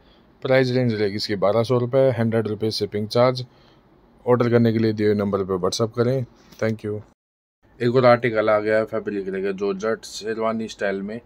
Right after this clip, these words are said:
ये देखो, इस तरीके से रहेगा top, ढाई मीटर का रहेगा टॉप, ढाई मीटर की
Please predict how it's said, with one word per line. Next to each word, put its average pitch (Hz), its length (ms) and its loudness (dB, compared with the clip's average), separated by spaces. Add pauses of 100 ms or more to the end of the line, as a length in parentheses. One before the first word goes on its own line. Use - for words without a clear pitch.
(500)
ये 104 140 -6
देखो, 90 260 -10 (600)
इस 123 180 -12
तरीके 117 280 -4
से 101 140 -4
रहेगा 95 260 -2
top, 123 340 0 (800)
ढाई 107 160 0
मीटर 123 220 0
का 107 160 -2
रहेगा 98 220 -2
टॉप, 113 320 -2
ढाई 104 220 -6
मीटर 107 280 -8
की 107 200 -8